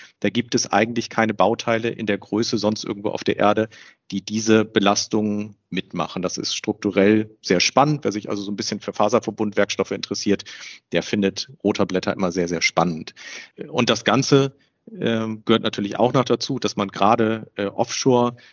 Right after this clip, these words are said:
äh, auch nicht ganz leichte Umgebungsbedingungen hat. Also es gibt da Sonneneinstrahlung, es gibt, äh, äh, Salzwasser, es gibt, äh, Regen, Hagel. Das ist auch für die Beschichtung nicht ganz einfach. Ähm,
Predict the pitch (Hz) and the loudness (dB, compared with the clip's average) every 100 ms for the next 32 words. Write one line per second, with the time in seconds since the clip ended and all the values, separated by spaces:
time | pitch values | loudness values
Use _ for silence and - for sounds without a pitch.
0 | _ - - - 110 - 113 110 - 104 | _ -8 -6 0 -2 -2 -6 -4 0 0
1 | 107 - 101 107 - 123 113 117 107 - | 0 0 2 2 -4 -2 0 0 -2 -6
2 | - - - - 95 - 50 50 - - | -12 -12 -12 -12 -12 -12 -12 -12 -10 -4
3 | 101 110 127 110 104 110 104 - 107 107 | 0 2 2 0 -2 -2 -4 -2 2 2
4 | 104 104 98 - - - _ - - 92 | 2 -6 -10 -10 -10 -10 _ -10 -6 -4
5 | 92 95 95 - - - - - 101 95 | -4 -6 -10 -20 -20 -20 -18 -8 -4 -2
6 | 90 92 95 - - - 107 110 101 - | -4 -6 -8 -10 -10 -2 2 2 2 0
7 | 104 - 104 101 107 - - 92 _ - | 0 2 2 2 -2 -10 -12 -12 _ -10
8 | - 101 98 95 92 92 98 - - - | -8 -6 -4 -4 -4 -8 -10 -8 -6 -4
9 | - 107 107 98 107 110 113 104 107 - | 2 2 2 0 4 4 4 0 -2 -12
10 | - _ - - 87 - - 101 92 - | -20 _ -8 -6 -4 -4 -4 -2 0 2
11 | 113 - 90 90 92 - - 90 90 - | 2 0 -4 -4 -6 -6 -4 -4 -4 -10
12 | - - _ _ _ _ _ 87 92 98 | -10 -16 _ _ _ _ _ -4 -2 -4
13 | - - - _ - - - _ - 113 | -6 -10 -10 _ -20 -18 -20 _ 0 2
14 | 110 110 110 117 | 2 0 -4 -6